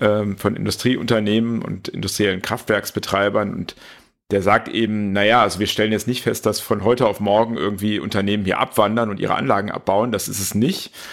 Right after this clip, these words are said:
Knall auf Fall passiert das nicht, aber eben, wenn Investitionsentscheidungen getroffen werden,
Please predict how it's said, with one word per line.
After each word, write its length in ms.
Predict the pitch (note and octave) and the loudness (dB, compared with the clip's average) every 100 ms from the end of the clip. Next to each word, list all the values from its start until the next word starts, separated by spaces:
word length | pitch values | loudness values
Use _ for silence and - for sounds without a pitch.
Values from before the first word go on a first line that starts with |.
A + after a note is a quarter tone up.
| - - | -20 -20
Knall 240 | - G2+ G2+ | -4 -2 -2
auf 100 | - | 0
Fall 200 | G2+ G#2 | 0 0
passiert 300 | G2+ G#2 A2 | -2 0 -2
das 140 | - | 0
nicht, 300 | A2+ C3+ - | -2 -2 0
aber 300 | G2 A#2 A#2+ | 2 4 4
eben, 340 | G2+ A#2 A2 | 2 0 0
wenn 160 | G#2+ G#2+ | 0 0
Investitionsentscheidungen 1200 | D2 G2 G2+ - A2 E3+ A#3 A2 - G2 F#2+ G2 | -2 -2 -2 0 0 2 2 0 0 0 0 -2
getroffen 500 | G2 - G2 G2+ F#2+ | -4 -4 -4 -2 0
werden, 380 | F#2+ F#2+ A#2+ | 2 2 0